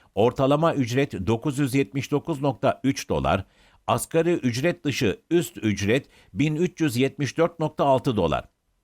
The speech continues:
Buradan neyi görüyorsunuz? Asgari ücret dolar bazında yüzde otuz sekiz buçuk artarken asgari ücretin üzerindeki ücret artışı yüzde altmış iki nokta altı oranına ulaştı.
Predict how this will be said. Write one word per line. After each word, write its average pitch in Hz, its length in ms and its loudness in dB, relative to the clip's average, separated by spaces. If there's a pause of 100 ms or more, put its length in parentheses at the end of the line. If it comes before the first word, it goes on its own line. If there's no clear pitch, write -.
(120)
Buradan 151 580 0
neyi 143 360 0
görüyorsunuz? 90 720 0 (460)
Asgari 160 380 0
ücret 131 340 0
dolar 143 360 4
bazında 107 380 2
yüzde 113 440 0
otuz 117 360 -2
sekiz 151 340 -2
buçuk - 240 -4
artarken 92 640 0 (300)
asgari 147 400 0
ücretin 156 420 0
üzerindeki 131 800 0
ücret 104 400 0
artışı 98 420 0
yüzde 131 320 2
altmış 120 460 -2
iki 175 180 -2
nokta 170 320 -2
altı 120 320 2
oranına 151 540 2
ulaştı. 78 500 -2